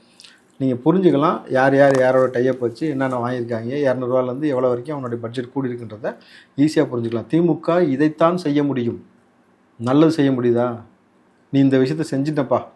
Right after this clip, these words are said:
காட்டுப்பா. இவ்வளோ விஷயம் நீ நல்லா செஞ்சுட்டேன்னு காட்டு. நீ பேசுறதெல்லாம் பெரியாரை பத்தி பேசுறது, பெண்ணியம் பத்தி பேசுறது, இந்த பக்கம் சமூக நீதி பத்தி பேசுறது, மதுவை ஒழிக்கிறேன்னு பேசுறது, நான் செய்யறது எல்லா அக்கப்புறம் இந்த பக்கம் உங்க ஆட்சி நடந்துகிட்டு இருக்கணும் பொழுது,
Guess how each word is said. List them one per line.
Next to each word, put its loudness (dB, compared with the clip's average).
காட்டுப்பா. -6
இவ்வளோ 6
விஷயம் 2
நீ 4
நல்லா 4
செஞ்சுட்டேன்னு -2
காட்டு. 0
நீ -4
பேசுறதெல்லாம் 4
பெரியாரை 6
பத்தி -2
பேசுறது, -4
பெண்ணியம் -2
பத்தி -6
பேசுறது, -2
இந்த 0
பக்கம் -2
சமூக 0
நீதி 0
பத்தி -8
பேசுறது, -2
மதுவை 8
ஒழிக்கிறேன்னு 4
பேசுறது, -2
நான் -6
செய்யறது 2
எல்லா 4
அக்கப்புறம் 0
இந்த -4
பக்கம் -6
உங்க -2
ஆட்சி -6
நடந்துகிட்டு -4
இருக்கணும் -10
பொழுது, -6